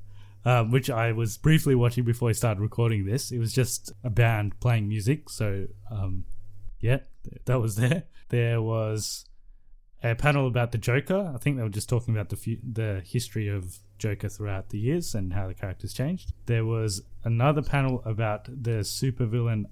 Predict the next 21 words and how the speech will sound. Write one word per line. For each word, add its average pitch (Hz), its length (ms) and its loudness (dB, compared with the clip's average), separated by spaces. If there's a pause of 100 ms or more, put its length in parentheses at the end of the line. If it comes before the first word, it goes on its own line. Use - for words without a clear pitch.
(120)
fan 123 400 0
art 165 440 -4 (120)
with 95 220 -4
Jim 110 260 0
Lee. 156 260 0 (340)
This 123 240 -2
w-, 120 160 -2
these 131 240 4
would 110 80 0
be 107 80 0
comics - 480 0
related 98 340 -2
stuff. - 360 -2 (180)
There 123 100 2
was 117 80 0
a 117 60 -2
surprise 151 560 0
D 131 100 2
C 123 160 0
Comics 127 360 0
panel. 110 420 -4